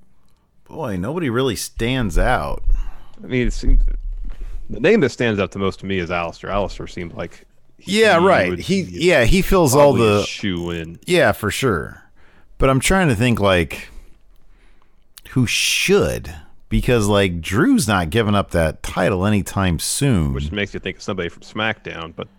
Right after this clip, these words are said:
Speaker 2: really the only person from SmackDown that really makes sense would be Daniel Bryan.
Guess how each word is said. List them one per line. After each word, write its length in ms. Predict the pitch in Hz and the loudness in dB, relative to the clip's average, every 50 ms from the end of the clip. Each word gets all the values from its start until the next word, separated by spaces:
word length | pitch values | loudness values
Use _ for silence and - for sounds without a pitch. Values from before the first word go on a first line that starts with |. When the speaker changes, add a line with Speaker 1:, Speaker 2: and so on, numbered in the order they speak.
| _ - - | _ -20 -14
Speaker 2:
really 220 | 104 101 101 98 | -12 -8 -8 -8
the 140 | 87 87 90 | -8 -8 -8
only 180 | 90 90 87 85 | -8 -8 -8 -8
person 300 | - 98 95 87 - 87 | -8 -8 -8 -8 -8 -12
from 100 | - 85 | -14 -18
SmackDown 520 | - - - 101 92 95 - - 90 87 | -20 -14 -10 -10 -10 -10 -10 -12 -12 -12
that 80 | 87 85 | -12 -10
really 360 | 92 95 104 104 101 95 90 | -6 -2 0 0 0 0 -2
makes 260 | 87 85 82 80 - | -4 -6 -8 -10 -10
sense 440 | - 107 98 85 82 80 - - - _ _ _ _ _ _ _ _ - _ - _ _ _ _ _ _ _ _ _ _ _ _ _ _ _ _ _ _ _ _ _ _ _ _ _ - | -8 -6 -6 -6 -8 -10 -14 -20 -20 _ _ _ _ _ _ _ _ -20 _ -20 _ _ _ _ _ _ _ _ _ _ _ _ _ _ _ _ _ _ _ _ _ _ _ _ _ -10
would 120 | 98 87 | -8 -8
be 100 | 85 85 | -8 -10
Daniel 340 | 80 - 87 82 82 82 82 | -8 -6 -8 -8 -8 -10 -10
Bryan. 360 | 78 85 82 85 - - - | -8 -8 -8 -8 -10 -16 -20